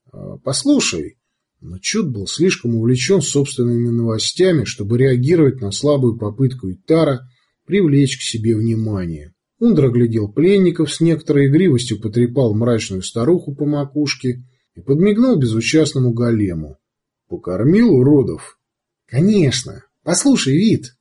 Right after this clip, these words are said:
"Шнырька во время кормежки выводил?" "Да".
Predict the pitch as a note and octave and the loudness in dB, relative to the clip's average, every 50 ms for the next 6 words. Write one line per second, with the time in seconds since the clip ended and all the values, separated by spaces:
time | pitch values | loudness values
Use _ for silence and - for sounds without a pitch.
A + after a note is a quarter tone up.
0 | _ _ _ _ _ - - F2+ A2 C#3 D#3 D#3+ D#3+ - F3+ D3 A2 F#2+ F#2+ G#2+ | _ _ _ _ _ -14 -6 -2 2 2 2 0 0 0 2 2 2 0 -2 -2
1 | A2+ A2 G#2+ G2 F#2+ - - A2 A#2 B2+ C3 A#2 G2+ - - - D#2+ D#2 F2 F#2+ | -2 0 -2 -2 -4 -2 -2 0 2 2 2 0 -2 -4 -8 -10 -8 -6 -4 -2
2 | G#2 A2+ A#2+ B2 C#3 D#3+ F3+ F#3+ F3+ E3+ F3 - _ _ _ _ _ D2 D2+ E2+ | 0 0 2 2 2 2 2 2 2 0 -2 -8 _ _ _ _ _ -20 -18 -4
3 | G2 D3+ E3 D3 C3 A2+ F2 D#2 C2 - | -2 0 2 2 0 0 -2 -6 -10 -16